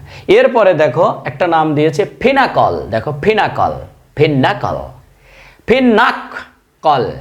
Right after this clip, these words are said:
দেখো ফিনাকল। So বন্ধুরা, আমাদের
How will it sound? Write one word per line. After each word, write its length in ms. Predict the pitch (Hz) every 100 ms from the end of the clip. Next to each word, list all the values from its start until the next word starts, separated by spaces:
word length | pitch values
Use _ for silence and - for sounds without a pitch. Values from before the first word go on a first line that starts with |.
| - -
দেখো 220 | 107 120 117
ফিনাকল। 540 | 151 147 139 - 87 80 - - - -
So 120 | 202 - - - _ 127
বন্ধুরা, 520 | 180 220 180 165 - - -
আমাদের 540 | 175 202 226 220 -